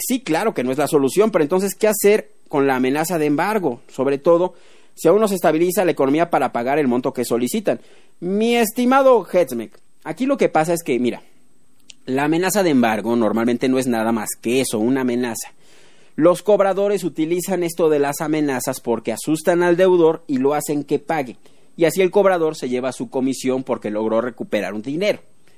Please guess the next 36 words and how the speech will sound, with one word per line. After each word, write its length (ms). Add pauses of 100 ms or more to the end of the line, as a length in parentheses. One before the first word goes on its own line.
(340)
¿sí? 240 (640)
Pero 220
repito, 400
no 120
es 140
más 160
que 80
una 140
amenaza. 560
¿Qué 140
se 140
hace 200
con 160
las 140
amenazas? 500 (400)
Cuando 240
son 160
amenazas 500
estériles, 800 (480)
pues 120
se 60
ignoran. 460 (600)
Y 120
esta, 400 (220)
por 120
lo 120
que 100
me 140
comentas, 540 (280)
me 140
parece 280
que 60
es 80
una 140
amenaza 400
estéril. 500